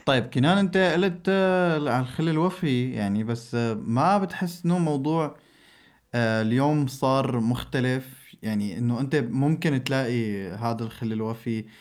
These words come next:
إذا كان عندك، آم، يعني مجتمع أوسع أو يعني، آم، رفيق الطفولة. يعني قبل ما كان في مدارس إنه يضلوا مع بعضهم اثناشر سنة، أو والله يقعدوا أربع خمس سنين بالجامعة زملاء أو كذا،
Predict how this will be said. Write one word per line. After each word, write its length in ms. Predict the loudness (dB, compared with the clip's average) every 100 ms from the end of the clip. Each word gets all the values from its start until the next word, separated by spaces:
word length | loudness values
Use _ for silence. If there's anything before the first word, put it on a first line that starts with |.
| -20 -20 _
إذا 280 | -6 -2 -2
كان 300 | -2 -2 0
عندك، 540 | 2 0 0 -2 -4 -8
آم، 540 | -6 -4 -6 -8 -10 -12 -14 -8
يعني 220 | -4 -2
مجتمع 520 | -2 -2 -2 -2 -2
أوسع 640 | -4 -6 -4 -2 0 -2
أو 380 | -6 -8 -8 -12 -20 -20 -20 _
يعني، 720 | -6 -2 0 0 0 -2 -2
آم، 520 | -4 -4 -6 -6 -8 -10 -14 -12
رفيق 300 | -8 -4 -6
الطفولة. 600 | -6 -12 -6 -2 0 0
يعني 300 | 0 -2 -2
قبل 160 | 0
ما 140 | 2 0
كان 220 | 0 -2
في 140 | 0
مدارس 500 | 0 2 2 0 -2
إنه 120 | -4 -2
يضلوا 260 | 0 0
مع 120 | 2
بعضهم 360 | 2 0 0 -4
اثناشر 340 | -4 -4 -4 -10
سنة، 520 | -6 -2 0 0 -2
أو 200 | -4 -6
والله 320 | -6 -4 -4
يقعدوا 380 | -4 -4 -4 -6
أربع 220 | -8 -6
خمس 220 | -6 -6 -8
سنين 480 | -6 -4 -2 -2 -6
بالجامعة 720 | -8 -4 -2 0 0 0 -2
زملاء 640 | -4 -4 -4 -2 -2 -4 -8
أو 100 | -10
كذا، 360 | -8 -4 -6